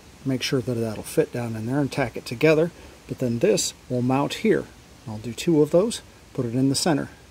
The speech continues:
and then that post drops right down in here. So what we'll do is we'll use this square as a jig.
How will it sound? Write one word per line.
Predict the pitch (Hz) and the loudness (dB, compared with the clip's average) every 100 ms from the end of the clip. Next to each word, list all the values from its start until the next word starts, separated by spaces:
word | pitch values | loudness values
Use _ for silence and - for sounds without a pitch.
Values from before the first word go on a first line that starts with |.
| - | -12
and | 110 | -8
then | 107 | -6
that | 113 - | -8 -6
post | 139 147 - - | -2 -2 -4 -4
drops | 120 104 - | -4 -4 -8
right | 113 131 | -6 -6
down | 139 127 131 | -6 -4 -4
in | 135 | -6
here. | 113 127 - - - - - - - - - - - - - - - - - - - _ - - _ - - _ - _ _ - - - - | -8 -14 -20 -20 -20 -20 -20 -20 -20 -20 -20 -20 -20 -20 -20 -20 -20 -20 -20 -20 -20 _ -20 -20 _ -20 -20 _ -20 _ _ -20 -20 -16 -8
So | - 180 | -2 -2
what | 170 | 0
we'll | 143 | -2
do | 147 202 | -2 -2
is | 180 | -2
we'll | 165 151 | 0 0
use | 143 135 120 | 2 -2 0
this | 131 127 | 0 2
square | - - 143 151 185 | 0 -2 -2 -2 0
as | 143 117 | -2 -4
a | 113 | -6
jig. | 110 143 208 | 0 2 2